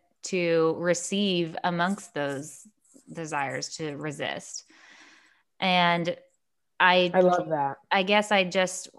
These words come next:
Speaker 1: want our listeners to know that there's,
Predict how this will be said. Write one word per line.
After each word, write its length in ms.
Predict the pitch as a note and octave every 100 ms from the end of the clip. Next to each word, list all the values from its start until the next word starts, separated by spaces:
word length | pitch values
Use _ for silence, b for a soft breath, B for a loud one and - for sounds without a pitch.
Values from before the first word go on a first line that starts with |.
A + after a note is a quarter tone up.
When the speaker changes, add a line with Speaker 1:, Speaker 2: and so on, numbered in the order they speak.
| _ _ _ _ _ _
Speaker 1:
want 260 | F#3+ F#3+ E3
our 140 | F3
listeners 520 | E3+ G3 G#3 F#3+ F3
to 60 | F3+
know 260 | E3+ E3 E3
that 400 | E3 D#3 D#3 - _ _ _ _ _ _ F3+
there's, 400 | F3+ F#3 E3+